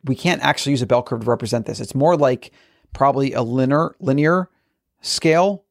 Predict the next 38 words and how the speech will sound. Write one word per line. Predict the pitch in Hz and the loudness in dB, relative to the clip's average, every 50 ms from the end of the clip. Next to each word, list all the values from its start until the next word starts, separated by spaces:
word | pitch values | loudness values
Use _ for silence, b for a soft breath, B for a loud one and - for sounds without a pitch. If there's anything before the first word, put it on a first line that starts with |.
| _ _ | _ _
Uh, | - 123 113 113 107 b b b b b b | -4 -4 -4 -6 -8 b b b b b b
I | - 120 | 0 0
didn't | 139 139 | 0 2
pay | - 147 | 2 0
attention | 131 - 143 131 123 - 131 120 | 0 0 -2 -4 -2 -4 -4 -6
in | 113 | -6
school, | 107 - - - 131 127 131 143 139 - _ _ _ _ _ | -8 -6 -2 -2 0 0 -2 -4 -6 -10 _ _ _ _ _
especially | - 127 - - 120 117 - 127 123 | -14 -12 -6 -4 -4 -2 -2 -2 -2
math. | 117 113 113 120 131 - - _ _ _ _ _ _ _ _ _ | 0 0 0 -2 -2 -6 -10 _ _ _ _ _ _ _ _ _
So | - 135 | -4 -4
forgive | 127 - 113 113 113 110 | -2 -2 -2 -2 -2 0
me. | 120 123 135 139 - _ _ _ | 0 -2 -2 -4 -6 _ _ _
Most | - 123 131 - - | -2 0 0 0 0
of | 131 | 0
the | 123 | 2
math | 147 143 104 - | 2 0 2 0
that | 135 123 | 0 2
I | 123 123 | 2 2
know, | 123 123 123 127 131 135 - | 2 2 2 2 0 0 -2
I've | - 127 104 - | -2 -2 -4 -2
taught | - 131 - - | -4 -4 -4 -2
myself | - - - - 117 120 123 - - - | -4 -4 -2 0 2 2 0 -2 -6 -10
in | - 120 | -6 -4
my | 120 120 | -2 -2
adult | 120 143 123 120 | 0 -2 -2 -2
years. | - 123 117 135 151 147 - B B B B B B B B B | -4 -4 -4 -4 -4 -4 -8 B B B B B B B B B
But | - 135 131 131 - _ _ | 0 0 0 0 -4 _ _
it's | - 143 131 - 143 | -2 -2 -2 -2 -6
one | 131 123 131 165 196 208 | -6 -2 0 2 4 4
of | 208 185 147 | 2 2 2
those | 143 147 139 135 131 | 2 2 2 2 0
graphs | 135 - 131 131 131 117 92 101 - - - - - - - _ | -2 0 2 2 2 2 0 -4 -4 -6 -6 -6 -8 -12 -16 _
that | - 139 127 120 110 - - - - - _ _ _ _ _ _ _ _ _ | 0 0 2 2 0 -4 -8 -14 -16 -16 _ _ _ _ _ _ _ _ _
likely | - 127 139 143 135 131 123 135 131 | -2 0 0 2 2 0 0 0 0
converge | 131 131 127 123 127 131 127 113 - - - - | 0 -2 -2 0 0 0 0 0 -4 -8 -8 -6
to | - 131 | -4 -2
the | 120 117 | -2 0
right | 110 117 117 113 123 117 _ - - | 0 0 0 0 -2 -6 _ -16 -20